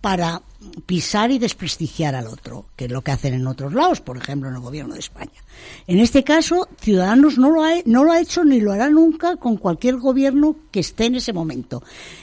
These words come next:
eh, o que haya llegado a un acuerdo. Y en el nuestro coincide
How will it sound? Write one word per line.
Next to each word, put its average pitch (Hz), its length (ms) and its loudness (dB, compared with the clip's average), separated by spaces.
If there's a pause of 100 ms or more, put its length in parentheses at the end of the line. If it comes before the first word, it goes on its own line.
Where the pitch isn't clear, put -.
eh, 208 260 0
o 202 160 4
que 214 120 0
haya 214 200 4
llegado 165 360 2
a - 20 2
un 147 120 4
acuerdo. 117 460 -10 (340)
Y 180 140 2
en 165 120 6
el 165 100 6
nuestro 320 420 6
coincide 285 680 4